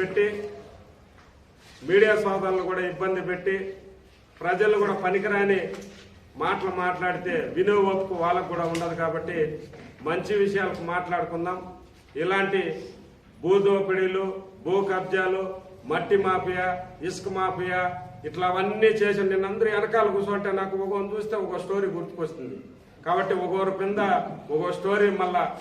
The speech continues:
నిదానంగా లోకల్ బాడీ ఎలక్షన్ వస్తుంది కాబట్టి మీ ఒక్కొరు చరిత్ర మాట్లాడదాం. అంతవరకు మీరు అధికారం ఉంది కాబట్టి మీరు ఏమేం మాఫియాలు చేస్తారో చేస్తా ఉండండి. మేము అవి ప్రజలకు చెప్పే పనిలో మేము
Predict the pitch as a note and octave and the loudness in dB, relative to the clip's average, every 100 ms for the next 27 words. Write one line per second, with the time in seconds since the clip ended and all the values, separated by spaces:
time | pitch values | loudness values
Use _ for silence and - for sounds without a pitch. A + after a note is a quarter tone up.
0 | D#3 E3+ G3+ G3+ G3 F3 F3+ F#3+ F3+ F3 | -4 0 2 4 4 4 0 -2 -2 0
1 | F3 E3+ F3 F3+ E3+ D#3+ E3+ D#3 D#3+ D#3+ | 0 0 -2 -4 -6 -6 -6 -4 -2 -2
2 | D#3 G3+ G#3+ - - - D#3+ E3+ E3+ G3 | -2 -4 -4 -10 -14 -6 -2 0 0 0
3 | G3 F#3+ F#3+ F#3+ F#3+ F3 E3 F3+ - F3+ | 2 2 2 0 -2 0 0 0 2 0
4 | F3+ G3 G3 - - - - - _ _ | 0 -6 -8 -14 -20 -20 -20 -20 _ _
5 | C#3 E3 F#3+ F#3+ G3 G3 G3+ - - - | -6 -4 -2 0 0 0 0 -2 -6 -14
6 | - - - C3+ F3 F3+ - - - - | -20 -20 -12 -4 -2 2 0 -2 -8 -16
7 | - - - - E3+ G3 G#3 G3+ G3 F#3+ | -20 -20 -14 -2 0 4 4 4 2 0
8 | F#3+ F3+ F3+ - F#3 A#3 - - - C#3+ | 0 0 0 0 0 -2 -6 -14 -8 -2
9 | E3 E3+ F#3+ G3 F#3+ F#3 G3 G3 F#3+ F3+ | 0 2 4 4 2 2 0 2 2 2
10 | - - F3 E3 E3 F#3 F#3 F#3+ F#3 F3+ | 0 -2 -2 -4 0 0 0 0 0 0
11 | F3+ G#3 G#3 - - - D3 F#3+ F#3+ F3+ | -2 -4 -6 -14 -16 -6 0 2 4 2
12 | F3+ E3 - D#3 F3+ G3+ G3+ - G3 G3+ | 0 -2 -4 -2 2 2 2 2 4 4
13 | G#3+ F#3+ F#3 F3+ E3+ E3+ | 2 2 0 0 -2 -4